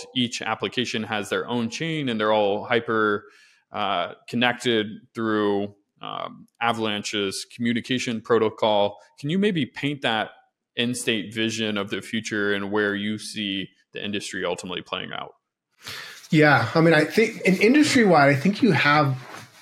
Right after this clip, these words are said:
Speaker 2: different chains kind of approaching different, ap-, approaching it in different ways. Like, you know, you have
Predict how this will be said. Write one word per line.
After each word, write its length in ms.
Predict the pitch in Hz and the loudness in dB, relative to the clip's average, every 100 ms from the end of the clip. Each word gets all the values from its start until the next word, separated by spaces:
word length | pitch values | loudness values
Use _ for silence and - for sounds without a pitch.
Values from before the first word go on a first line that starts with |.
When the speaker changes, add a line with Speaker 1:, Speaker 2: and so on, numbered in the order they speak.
| - 180 135 131 - - 156 | -8 -2 -2 -4 -16 -8 -2
Speaker 2:
different 340 | 135 170 196 135 | 2 4 2 2
chains 400 | - 143 139 131 | 4 6 6 4
kind 200 | 139 127 | 4 2
of 160 | 117 _ _ - | 0 _ _ -4
approaching 840 | 135 127 147 143 131 147 127 123 113 - _ _ | -4 2 4 6 6 4 6 4 2 -6 _ _
different, 480 | - 143 139 127 131 - _ _ _ _ _ _ _ _ _ _ _ _ - | 0 2 4 4 2 -6 _ _ _ _ _ _ _ _ _ _ _ _ -2
ap-, 160 | 139 - - 160 147 | -2 -2 -2 0 2
approaching 460 | 131 - 156 165 139 | 2 4 6 6 6
it 60 | |
in 100 | 131 | 6
different 300 | 123 135 123 | 4 4 4
ways. 280 | 123 120 113 | 6 6 4
Like, 240 | 117 113 | 2 0
you 160 | 127 135 | -2 -2
know, 80 | 113 | 0
you 140 | 123 | 0
have 300 | 120 123 120 | 2 0 0